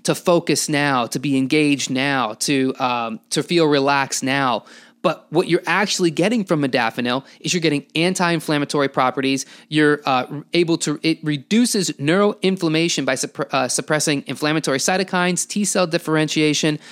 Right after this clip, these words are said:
monocyte and glial cell activation. And so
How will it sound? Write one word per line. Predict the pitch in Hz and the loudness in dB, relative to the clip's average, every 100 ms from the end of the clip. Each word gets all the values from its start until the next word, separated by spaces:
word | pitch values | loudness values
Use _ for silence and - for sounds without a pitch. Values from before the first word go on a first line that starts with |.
| - | -4
monocyte | 156 175 185 175 170 | 0 2 2 0 0
and | 151 143 | -2 -2
glial | 160 175 165 | 2 2 2
cell | 165 151 - - | 2 2 0 -4
activation. | 156 151 151 143 160 160 135 117 104 - - _ - | -4 -2 -2 2 2 2 0 -2 -6 -14 -20 _ -4
And | 170 160 156 156 156 - | -2 0 0 -2 -4 -4
so | 185 165 160 156 - | 0 2 4 2 -2